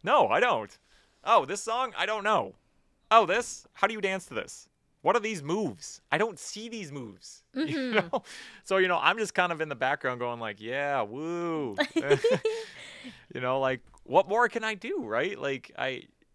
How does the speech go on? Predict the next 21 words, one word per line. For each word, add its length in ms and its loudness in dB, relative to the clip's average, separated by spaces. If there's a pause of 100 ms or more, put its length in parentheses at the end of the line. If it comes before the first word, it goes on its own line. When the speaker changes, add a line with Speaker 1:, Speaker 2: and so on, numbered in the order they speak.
(120)
Speaker 1:
you 160 -4
know, 120 -2
that, 240 -4
so 480 0 (880)
I 120 6
guess 240 0
that 200 4
was 140 -4
a 20 -12
little 360 -6
awkward. 480 2
However, 960 0 (680)
when 140 0
there 160 2
is 120 0
music 340 -2
playing, 360 0
it's 120 -2
pretty 280 -2
universally 680 0
known 340 0